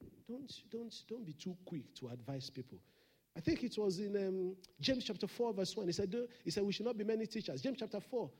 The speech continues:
Uh, if you put verse one there, please. It's not in my note, but I think you should, James chapter four, verse one. And you can put it in the New Living Translation.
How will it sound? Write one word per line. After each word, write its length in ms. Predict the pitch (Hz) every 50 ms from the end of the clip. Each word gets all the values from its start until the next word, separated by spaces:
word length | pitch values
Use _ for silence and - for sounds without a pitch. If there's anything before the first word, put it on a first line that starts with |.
| - - _ _ -
Uh, 60 | - 180 185
if 140 | 190 170 -
you 60 | -
put 220 | - - 277 180
verse 280 | 175 185 208 196 - -
one 300 | 180 190 226 220 185 175
there, 140 | 165 175 156
please. 320 | - - 165 147 120 - -
It's 120 | 156 -
not 140 | 185 202 -
in 80 | 180 160
my 120 | 143 147
note, 200 | 143 151 151 117
but 80 | - 127
I 60 | 131 127 - 151 - -
think 140 | 202 196
you 60 | 151 151
should, 160 | 147 151 139
James 160 | 180 180 160
chapter 200 | 160 151 - 151 - -
four, 120 | 208 196
verse 220 | 156 131 135 - -
one. 220 | 160 165 180 220 220 - - _ _ _ _ _ _ _ _ _ _ _ _ _ _ _ _ _ _ _ -
And 100 | 147 143
you 40 | 123
can 100 | 143 147
put 140 | - 208 185
it 80 | 156 -
in 80 | 170 151
the 60 | 160
New 100 | 175 170
Living 160 | 165 156 160
Translation. 580 | - - 143 131 - 165 165 156 - 175 170